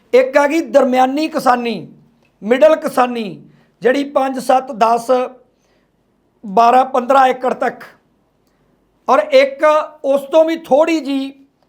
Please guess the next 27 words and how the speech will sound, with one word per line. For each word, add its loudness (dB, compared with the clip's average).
ਉੱਪਰ 2
ਦੀ -4
ਕਿਸਾਨੀ, -4
ਔਰ 2
ਇੱਕ -2
ਫਿਰ 0
ਜ਼ਗੀਰਦਾਰ 0
ਕਿਸਾਨੀ, -8
ਇੱਕ 2
ਫਿਰ 2
ਭੂਮੀਪਤੀ -4
ਸਰਮਾਏਦਾਰ। -4
ਇਹ 6
ਪੰਜ -2
ਛੇ 6
ਪਰਤਾਂ 0
ਨੇ -4
ਕਿਸਾਨਾਂ -4
ਦੀਆਂ। -12
ਔਰ 4
ਉਹਨਾਂ 0
ਨੂੰ -6
ਜਿਹੜੇ 6
ਉੱਪਰਲੀ -4
ਪਰਤ -2
ਹੈ 0
ਨਾ, -4